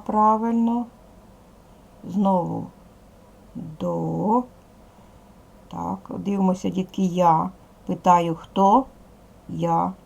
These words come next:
Це не службове слово, бо до службових слів питання поставити не можна. На.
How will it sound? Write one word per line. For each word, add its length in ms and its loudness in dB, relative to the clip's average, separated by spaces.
Це 160 -6
не 160 -4
службове 640 -2
слово, 420 -4
бо 120 -2
до 140 0
службових 640 -2
слів 240 0
питання 420 8
поставити 720 4
не 360 -2
можна. 580 0
На. 720 4